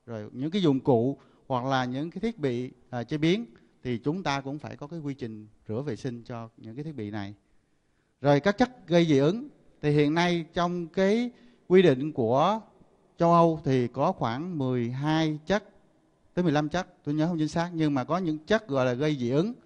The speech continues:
Thì có thể là anh chị có nhiều khi nghe thì nó rất là ngỡ ngàng. Ví dụ như là tôm, nó là một chất gây dị ứng. Chúng ta nghe rất là,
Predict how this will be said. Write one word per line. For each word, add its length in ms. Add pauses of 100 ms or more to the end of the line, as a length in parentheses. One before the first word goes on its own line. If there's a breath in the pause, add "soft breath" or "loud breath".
(440 soft breath)
Thì 360 (500 soft breath)
có 100
thể 160
là 100
anh 100
chị 460 (120)
có 540 (120)
nhiều 220
khi 180
nghe 420
thì 180
nó 140
rất 140
là 60
ngỡ 200
ngàng. 420
Ví 140
dụ 160
như 220
là 280 (260 soft breath)
tôm, 260 (1200)
nó 200
là 80
một 180
chất 140
gây 140
dị 120
ứng. 240 (640)
Chúng 100
ta 100
nghe 220
rất 200
là, 400